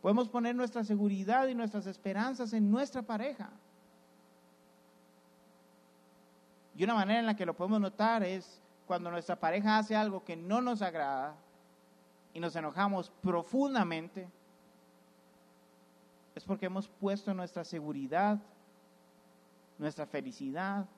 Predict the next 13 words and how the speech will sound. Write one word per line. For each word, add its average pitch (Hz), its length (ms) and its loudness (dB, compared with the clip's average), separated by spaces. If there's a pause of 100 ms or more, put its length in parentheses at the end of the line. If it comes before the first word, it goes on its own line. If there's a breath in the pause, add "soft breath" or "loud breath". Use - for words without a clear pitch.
(420)
y 156 40 -12
nuestra 139 280 -10
confianza 185 560 -2
en 156 80 -8
ella 127 260 -8 (1300)
y 202 60 -2
no 208 140 4
en 220 120 4
Dios. 214 480 -2 (1300)
Puede 214 300 0
volverse 160 480 -4
un 156 80 -12
ídolo. 151 360 -10